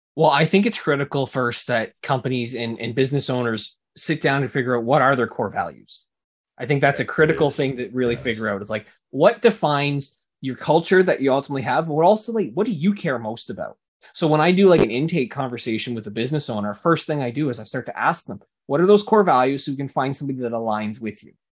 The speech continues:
Speaker 1: right? If you have one of the core values of, say, like, let's pick one, like speed. Speed is one of your core values. Well, then we're gonna wanna make sure that we find somebody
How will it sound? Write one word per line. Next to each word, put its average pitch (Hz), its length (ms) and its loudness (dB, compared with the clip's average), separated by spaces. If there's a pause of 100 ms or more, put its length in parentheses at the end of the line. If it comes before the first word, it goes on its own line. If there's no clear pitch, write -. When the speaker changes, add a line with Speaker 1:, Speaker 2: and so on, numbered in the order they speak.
(380)
Speaker 1:
right? 131 180 0
If 139 160 0
you 165 160 6
have 196 180 8
one 175 120 4
of 170 80 2
the 170 60 2
core 165 220 2
values 135 440 2
of, 120 100 -10
say, 123 300 -2
like, 120 260 -2
let's - 140 -14
pick - 200 -10
one, 110 140 -4
like 101 140 -4
speed. 113 560 -4
Speed 165 280 -2
is 143 100 4
one 143 120 2
of 127 80 0
your 131 80 2
core 127 240 0
values. 123 540 0 (320)
Well, 160 100 0
then 156 240 2
we're 160 140 6
gonna 220 140 6
wanna 156 220 4
make 139 220 0
sure 127 240 -4
that 113 140 -6
we 117 80 -4
find 131 360 -4
somebody 104 540 -4